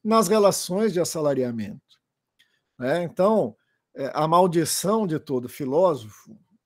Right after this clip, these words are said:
é quando você faz uma, uma afirmação projetada no devir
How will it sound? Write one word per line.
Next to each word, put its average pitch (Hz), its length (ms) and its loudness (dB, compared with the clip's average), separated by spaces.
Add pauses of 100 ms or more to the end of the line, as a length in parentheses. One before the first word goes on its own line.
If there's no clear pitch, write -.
é 139 260 -4
quando 175 340 -4
você 196 380 -4
faz 143 400 -2
uma, 139 300 -6
uma 131 220 -6
afirmação 123 920 -6 (240)
projetada 131 640 0
no 131 120 -6
devir 160 640 0